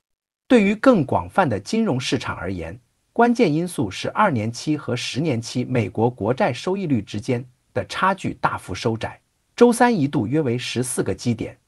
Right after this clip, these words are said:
创九个月来最低。这反映出市场资金因避险需求而纷纷涌入短期美债市场。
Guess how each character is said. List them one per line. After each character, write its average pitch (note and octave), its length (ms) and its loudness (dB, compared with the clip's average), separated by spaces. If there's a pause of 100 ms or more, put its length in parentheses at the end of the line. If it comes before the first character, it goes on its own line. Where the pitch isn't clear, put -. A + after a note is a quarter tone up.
(160)
创 F3 260 2
九 - 220 -2
个 G#2 100 -4
月 D3 160 2
来 F2+ 160 -6
最 - 180 -6
低。 F#2+ 280 -12 (760)
这 G#3+ 200 6
反 A2+ 260 2
映 A#2+ 160 0
出 B2 180 -4
市 D3+ 300 -2
场 G2 180 -6
资 A#2 220 -4
金 B2 260 -2
因 D3+ 200 0
避 F#3 240 0
险 G#2+ 200 -2
需 - 220 -2
求 A#2+ 220 -2
而 A2+ 180 -2
纷 F#3 260 -2
纷 F#3 200 -4
涌 A#2+ 180 0
入 A2+ 160 -4
短 - 260 -4
期 - 220 -6
美 A#2+ 220 -2
债 - 180 -4
市 - 220 -10
场。 - 200 -12